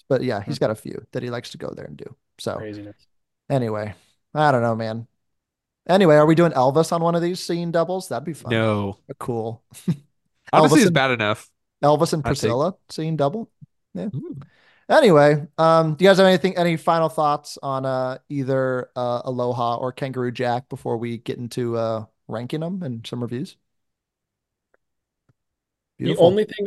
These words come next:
Speaker 3: that Aloha gave me was just today I read an article about Russia and space, and it mentioned the Sky Act of nineteen sixty-seven.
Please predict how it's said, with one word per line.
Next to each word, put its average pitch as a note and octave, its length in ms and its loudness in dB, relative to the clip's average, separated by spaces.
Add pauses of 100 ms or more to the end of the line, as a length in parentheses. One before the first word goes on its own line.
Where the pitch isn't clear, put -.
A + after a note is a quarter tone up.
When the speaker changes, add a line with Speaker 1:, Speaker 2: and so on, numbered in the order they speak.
Speaker 3:
that F3 60 2
Aloha D3 400 4
gave C3 280 -2
me A#2+ 360 -4 (380)
was A#2+ 320 -2
just C3 300 -2
today B2 380 2
I A#2 140 -2
read A#2+ 220 0
an B2+ 100 -4
article A#2 800 -2
about A#2 360 -4
Russia A#2 400 -4
and A#2 120 -8
space, A2 440 -6
and A2 100 -8
it A#2+ 80 -10
mentioned A2 500 -10
the A2 120 -10
Sky G#2 420 -8
Act G2 240 -8
of G2+ 80 -18
nineteen G2+ 320 -12
sixty-seven. G2+ 880 -12